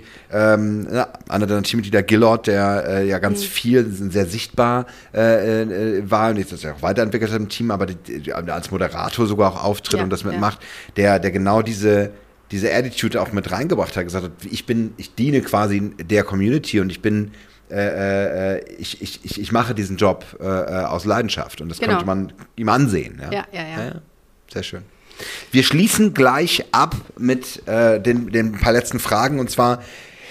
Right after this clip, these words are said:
Speaker 1: ähm, du hast eben schon gesagt, äh, heilfroh, dass wir das nicht gemacht haben mit dem Haus. Gibt es, gibt es andere Punkte, wo du zurückblickst und sagst, „Mensch, ähm, hätte ich vielleicht mit dem Wissen jetzt anders gemacht oder würde ich anders entscheiden?“ Oder
Speaker 2: Mhm.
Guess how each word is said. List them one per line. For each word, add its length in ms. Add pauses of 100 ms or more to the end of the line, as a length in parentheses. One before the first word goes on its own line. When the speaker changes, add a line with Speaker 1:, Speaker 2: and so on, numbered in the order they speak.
(300)
Speaker 1:
ähm, 320
du 80
hast 100
eben 140
schon 100
gesagt, 380
äh, 260 (240)
heilfroh, 300
dass 100
wir 60
das 120
nicht 140
gemacht 240
haben 100
mit 80
dem 160
Haus. 200
Gibt 160
es, 260
gibt 160
es 100
andere 340
Punkte, 380
wo 60
du 120
zurückblickst 580
und 80
sagst, 260
„Mensch, 380
ähm, 340 (100)
hätte 220
ich 100
vielleicht 500 (280)
mit 140
dem 120
Wissen 220
jetzt 380
anders 300
gemacht 360
oder 300
würde 160
ich 100
anders 240
entscheiden?“ 560
Oder 320
Speaker 2:
Mhm. 300